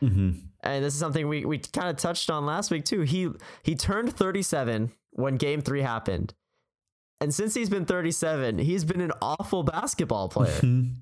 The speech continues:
Speaker 2: It's, it's kind of a, one of the weirdest coincidences I've seen as far as basketball is concerned. I mean, is thirty-seven, just turning thirty-seven, that bad? You know, like, <laughs> you just feel, like, way older?
Speaker 1: Yeah.
Speaker 2: Or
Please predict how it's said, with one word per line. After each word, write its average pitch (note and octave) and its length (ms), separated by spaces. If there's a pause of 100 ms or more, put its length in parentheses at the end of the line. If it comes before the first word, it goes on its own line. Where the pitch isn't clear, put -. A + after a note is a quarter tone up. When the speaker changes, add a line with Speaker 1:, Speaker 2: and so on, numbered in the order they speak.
(160)
Speaker 2:
It's, - 420
it's E3 260
kind D#3+ 460
of F#3+ 260
a, C3+ 300 (420)
one D3 220
of D3 60
the D3 80
weirdest D3+ 420
coincidences G#2 800
I've G2+ 160
seen G#2 460 (880)
as C3 140
far C3 180
as A2+ 60
basketball B2+ 480
is G2+ 80
concerned. F#2+ 440
I G#2+ 80
mean, G#2 320 (640)
is C#3 300
thirty-seven, E3 920 (120)
just D3 260
turning E3 220
thirty-seven, E3 580
that C#3 240
bad? F3 360 (180)
You E3+ 160
know, F3+ 220
like, C#3 280
<laughs> G3 180
you A3+ 80
just D#3 220
feel, D#3 340
like, C#3+ 240
way C3+ 280
older? D3+ 500 (380)
Speaker 1:
Yeah. F2+ 280
Speaker 2:
Or B2+ 400